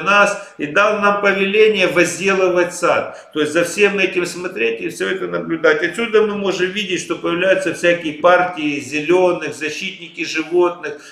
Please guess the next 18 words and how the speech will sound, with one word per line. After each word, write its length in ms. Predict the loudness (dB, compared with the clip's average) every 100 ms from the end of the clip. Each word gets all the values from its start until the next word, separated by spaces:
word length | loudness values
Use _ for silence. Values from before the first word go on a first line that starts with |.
| -8
Вот, 180 | -6 -4
конечно, 380 | -2 -2 0 -4
если 240 | -4 -6
люди 340 | -4 -4 -6
знали 340 | -2 2 4 4
бы 140 | 0
божественные 760 | 0 2 2 0 0 -4 -4 -4
законы, 680 | -2 -2 -2 -4 -4 -10 -12 -16 -8
то 100 | 4
они 200 | 4 4
бы 140 | 4 2
всё 240 | 2 0
это 180 | 2 2
сделали 540 | 0 0 2 2 2
ещё 340 | -2 -2 -4 -4
чётче 440 | 2 2 2 -2
и 120 | -4
лучше. 540 | -4 -6 -6 -8 -14